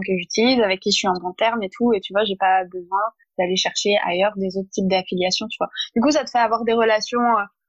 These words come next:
un peu plus profondes aussi avec les marques, tu vois, que je trouve, euh, assez agréable, parce que c'est vrai que dans l'affiliation, souvent, on est un peu, on n'est pas en contact tout le temps, quoi, tu vois, on est souvent en distance et tout, euh, et, euh,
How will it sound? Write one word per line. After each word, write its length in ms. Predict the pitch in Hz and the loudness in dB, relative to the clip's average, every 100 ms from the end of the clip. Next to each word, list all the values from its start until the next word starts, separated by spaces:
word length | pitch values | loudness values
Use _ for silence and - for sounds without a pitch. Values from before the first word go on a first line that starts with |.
| _ | _
un 140 | 220 220 | -2 0
peu 120 | 240 | -2
plus 160 | 254 | -2
profondes 440 | 233 254 247 320 311 | -2 -2 0 2 2
aussi 260 | 269 302 | 0 0
avec 260 | 285 226 208 | 2 0 -2
les 100 | 214 | -4
marques, 340 | 208 254 - 247 | -2 -2 -2 -8
tu 140 | 233 202 | -6 -2
vois, 140 | - - _ _ _ _ | -2 -2 _ _ _ _
que 100 | - | -6
je 80 | 226 | -6
trouve, 240 | - 240 | -2 0
euh, 120 | 220 214 | 2 2
assez 220 | 220 208 | 2 0
agréable, 320 | 240 214 233 233 | -2 2 0 0
parce 100 | 226 | -4
que 100 | 220 | -4
c'est 120 | 226 | 0
vrai 160 | 214 254 | 0 2
que 60 | |
dans 100 | 240 | 4
l'affiliation, 720 | 220 208 - 214 208 - 254 | 2 0 0 0 0 -2 -6
souvent, 340 | 262 - 208 240 262 | -6 -4 0 2 2
on 40 | 214 | -2
est 60 | |
un 160 | 170 180 - | -6 -8 -8
peu, 400 | 262 262 254 240 | -6 -4 -6 -8
on 100 | 185 | -14
n'est 100 | 190 | -8
pas 100 | 220 | 0
en 100 | 277 | 0
contact 320 | 269 233 196 - | 0 -6 -10 -12
tout 200 | 190 196 | -16 -10
le 60 | - | -6
temps, 180 | 226 | -6
quoi, 140 | 226 180 | -6 -14
tu 140 | - | -16
vois, 100 | 180 | -18
on 60 | 190 | -14
est 20 | |
souvent 320 | 190 226 233 | -8 -2 0
en 60 | 247 | 0
distance 560 | 233 233 - 226 226 220 | -2 -2 -2 -2 -2 -4
et 100 | 202 | -6
tout, 320 | - 233 240 233 | -4 -2 0 2
euh, 120 | 196 185 - - - - | 0 -2 -10 -20 -20 -8
et, 180 | 196 196 | -2 2
euh, 440 | 190 185 185 185 | 2 0 -4 -4